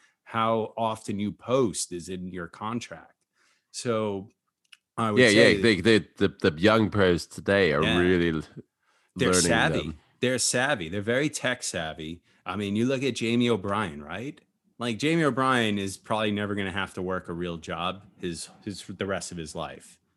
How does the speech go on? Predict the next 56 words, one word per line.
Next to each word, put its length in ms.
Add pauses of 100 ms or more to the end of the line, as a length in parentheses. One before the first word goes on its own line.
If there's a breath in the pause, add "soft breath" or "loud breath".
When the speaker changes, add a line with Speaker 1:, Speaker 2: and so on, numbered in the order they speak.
(180)
Speaker 1:
But 220 (680)
if 180
he 60
Speaker 2:
Although 240
he 80
Speaker 1:
wanted 180
Speaker 2:
works, 500 (120)
he's 220
always 420
worked 340
really 180
Speaker 1:
He's 80
always 200
Speaker 2:
hard. 180
Speaker 1:
working. 300
No, 160
no, 120
no. 120
I'm 120
Speaker 2:
<laughs> 0
Speaker 1:
not, 180
I'm 260
not 220
saying, 760
Speaker 2:
But, 0 (140)
Speaker 1:
first 100
Speaker 2:
uh, 40
Speaker 1:
of 60
Speaker 2:
yeah, 120
Speaker 1:
all, 80
Speaker 2:
another 380
job. 380
Yeah, 240
a 80
non- 640 (420 soft breath)
Speaker 1:
I'm 120
saying 220
he 140
never 280
has 280
to 60
work 260
a 40
full-time, 1000
like, 260
main 460
gig, 460
like, 200
working 320
for 140
someone 400
else. 240
Like, 120
he, 520
Jamie 340
O'Brien 640